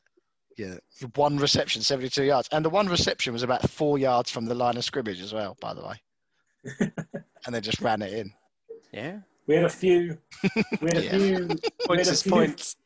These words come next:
Speaker 3: Don't matter how you get 'em, points is points.
Speaker 1: <laughs> Yeah.
Speaker 2: It's a concussion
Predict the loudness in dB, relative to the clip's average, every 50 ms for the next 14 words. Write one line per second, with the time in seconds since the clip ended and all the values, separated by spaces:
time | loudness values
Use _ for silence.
0 | _ _ -2 0 0 2 2 2 2 4 2 2 2 2 0 0 0 -2 -4 -4
1 | 0 0 0 0 -2 -2 0 0 2 2 0 0 -2 -6 -6 -4 -4 -2 -4 -4
2 | -6 -10 -12 -16 -20 -20 _ _ _ -20 -20 -20 -20 -20 -20 _ -6 -6 -4 -2
3 | -2 -4 -4 -4 -6 -6 -4 -4 -4 -4 -4 -4 -2 -2 -2 -2 -2 -2 -4 -8
4 | -8